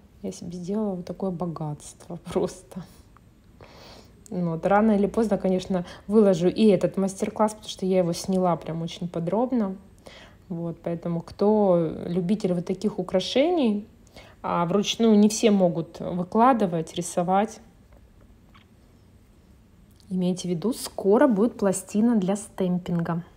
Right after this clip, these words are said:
Ну, там, кстати, будет, э, не только для украшений вот таких классических восточных,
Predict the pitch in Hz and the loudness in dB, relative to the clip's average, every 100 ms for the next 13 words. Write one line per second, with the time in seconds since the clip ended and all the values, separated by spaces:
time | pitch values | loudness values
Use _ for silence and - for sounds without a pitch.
0 | - _ - - - - - _ _ _ | -20 _ -20 -20 -20 -20 -20 _ _ _
1 | - - - - 220 277 269 247 214 247 | -20 -18 -10 0 4 4 4 2 4 4
2 | 247 - - 196 196 196 220 285 302 220 | 2 0 0 4 4 6 6 4 4 2
3 | 185 202 202 196 196 226 202 180 180 - | 4 4 4 0 0 0 2 0 -4 -6
4 | 190 - 196 208 330 - - - 185 185 | -8 -4 -4 0 -2 -2 -8 -8 -6 -6
5 | 185 - 180 - - | -6 -4 -4 -4 -12